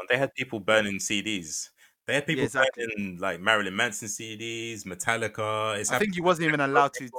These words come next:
Speaker 2: to listen to Sex Pistols in school, like,
Speaker 1: Yeah, yeah, yeah.
Speaker 2: like, shit like that.
Speaker 1: It has happened.
Speaker 2: "Hey,
Speaker 1: But I will not
Speaker 2: leave those kids alone!" Like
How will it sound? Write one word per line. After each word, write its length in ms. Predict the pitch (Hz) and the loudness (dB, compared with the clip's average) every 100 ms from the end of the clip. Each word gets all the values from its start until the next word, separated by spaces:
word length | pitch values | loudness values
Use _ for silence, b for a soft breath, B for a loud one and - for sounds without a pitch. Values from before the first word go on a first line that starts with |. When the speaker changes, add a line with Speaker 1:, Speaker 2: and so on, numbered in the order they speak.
| 131 | -4
Speaker 2:
to 160 | 135 127 | -4 -4
listen 240 | 143 143 | -6 -8
to 140 | 127 120 | -12 -8
Sex 340 | - 156 - | -4 -4 -6
Pistols 500 | - 131 - 120 107 | -6 -6 -6 -8 -8
in 100 | 107 | -10
school, 360 | 104 - 113 104 | -12 -14 -14 -14
like, 260 | 101 110 104 | -8 -2 0
Speaker 1:
Yeah, 60 | |
yeah, 220 | 92 85 73 | 0 -4 -6
yeah. 200 | 67 - _ _ | -10 -16 _ _
Speaker 2:
like, 200 | 95 101 | -20 -14
shit 260 | - - 113 | -10 -6 -6
like 220 | 107 107 | -8 -10
that. 260 | 113 104 117 | -10 -8 -6
Speaker 1:
It 40 | |
has 100 | 113 | 0
happened. 320 | 107 101 - | 0 0 -4
Speaker 2:
"Hey, 160 | 294 214 _ - | -8 -10 _ 4
Speaker 1:
But 80 | |
I 60 | 156 | 6
will 180 | 220 285 | 6 4
not 180 | 262 311 | 4 2
Speaker 2:
leave 240 | 370 370 | 2 0
those 220 | 349 330 | -2 -2
kids 340 | - 320 320 311 | -2 -6 -6 -4
alone!" 540 | 320 302 285 294 254 | -4 -6 -8 -8 -8
Like 380 | 196 160 147 - | -6 -4 -4 -8